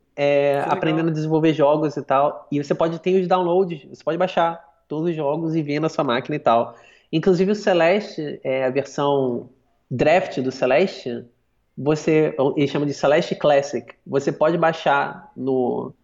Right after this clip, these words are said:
Speaker 1: é, no, no site dele de graça. E você também, quando, é engraçado que quando você entra no jogo, tem uma parte que ela vê um computadorzinho, aí ela entra e você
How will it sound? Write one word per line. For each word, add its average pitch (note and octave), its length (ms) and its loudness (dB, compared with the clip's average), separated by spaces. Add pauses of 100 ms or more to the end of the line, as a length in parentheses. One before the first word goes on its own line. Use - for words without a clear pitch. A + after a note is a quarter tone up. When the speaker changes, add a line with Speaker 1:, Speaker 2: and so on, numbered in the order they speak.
(580)
Speaker 1:
é, A#2 420 2 (1080)
no, A2+ 420 -6 (240)
no A#2+ 80 -10
site D3 320 0
dele D#3 160 4
de F3+ 80 2
graça. B2 520 0 (520)
E C3+ 160 0
você D3+ 300 -2
também, E3 320 2
quando, E3 240 -2
é E3 40 -6
engraçado E3 360 0
que - 80 -14
quando F3 160 0
você E3+ 180 -4
entra E3 200 -6
no E3 140 0
jogo, D#3+ 260 2
tem F3+ 100 -2
uma E3 120 0
parte D#3+ 220 -2
que - 80 -2
ela D3+ 80 4
vê D3+ 100 -2
um D3 40 -4
computadorzinho, C#3+ 920 0 (640)
aí D3 120 2
ela E3+ 180 4
entra F#3 320 4
e F#3+ 120 2
você F3+ 520 0